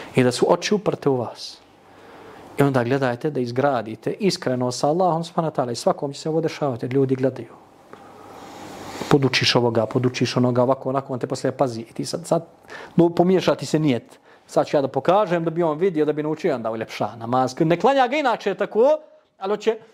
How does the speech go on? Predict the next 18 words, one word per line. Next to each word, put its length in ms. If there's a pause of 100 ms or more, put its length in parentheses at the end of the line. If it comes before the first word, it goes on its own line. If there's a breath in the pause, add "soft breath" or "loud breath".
(160 soft breath)
on 160
krene 320
sa 120
lijepim 360
nijetom 340
i 40
onda 200
taj 200
lijet, 340
nijet 440
ode, 240
znači, 300
u 40
pogrešnu 420
stranu, 260
u 40
pogrešnom 380
smjeru. 260